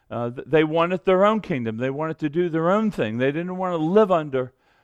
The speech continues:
the word of God. A-, and so God, as a consequence of their sin, moves them into the wilderness, into exile, under the sun, which is where we are right now. He moved them there.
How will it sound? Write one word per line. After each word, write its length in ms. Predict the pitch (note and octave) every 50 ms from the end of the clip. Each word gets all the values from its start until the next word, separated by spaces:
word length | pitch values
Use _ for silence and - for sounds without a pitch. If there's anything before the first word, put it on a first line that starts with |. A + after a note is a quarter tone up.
| _ _ _ _ _
the 180 | - C3+ D#3+ F#3
word 260 | F3 F3 F#3 F3+ E3+
of 140 | F3 D#3 -
God. 400 | G#3+ G#3 G#3 F#3 C3 A#2+ A#2+ C#3
A-, 320 | C#3 - - C3+ - -
and 180 | E3+ F3 F3 -
so 260 | - - F3+ F3 E3+
God, 600 | D#3 - - G3 F#3+ F#3+ F#3+ G3 G3 F#3+ G3 - -
as 180 | E3+ F3 E3 D#3
a 80 | F3
consequence 720 | - - - - C4+ - - - - G3 G3 E3+ D#3 - -
of 140 | E3+ C#3+ C3+
their 120 | C#3 C3+
sin, 540 | C3+ - - A3+ G#3+ G3+ C#3+ C3 D3+ F3 - _ _ _ _ _ _ _ _ _ _
moves 420 | - F#3+ G3+ A#3+ C4 C4+ G3+ -
them 360 | F3+ D3 D3+ D#3+ E3+ F3+ F3 - -
into 260 | G3+ G3+ - A3+ A3
the 100 | A3 A3+
wilderness, 540 | A3 A#3+ C#4+ D#4 D4 - A#2+ B2 - - -
into 240 | G#3+ A#3 G#3+ A#3+ -
exile, 520 | A3 B3+ - - - F#3 C#3+ G#2 F2 - _ -
under 240 | G3+ A3+ G#3+ G#3+ G3
the 100 | F#3 F3+
sun, 340 | - - - C4 A3+ F3
which 200 | D3+ D#3+ - -
is 100 | F#3+ E3
where 180 | G3 G#3 G3+ G3
we 140 | F#3+ G3 G3
are 160 | F#3+ F#3 F3+
right 220 | F#3 F#3 F#3+ F#3+
now. 340 | - G3+ G#3+ F#3 A#2+ E2 - _ _ _ _ _ _ _ _ _
He 160 | - G3+ G#3 G3
moved 500 | G3 G3 G#3+ A#3 A#3 A3+ A3+ G3+ D#3+ D#3
them 380 | E3+ E3 E3+ E3 E3 E3+ D#3
there. 460 | D#3 F#3+ G#3 G#3 D#3 G2 E2 D#2+ -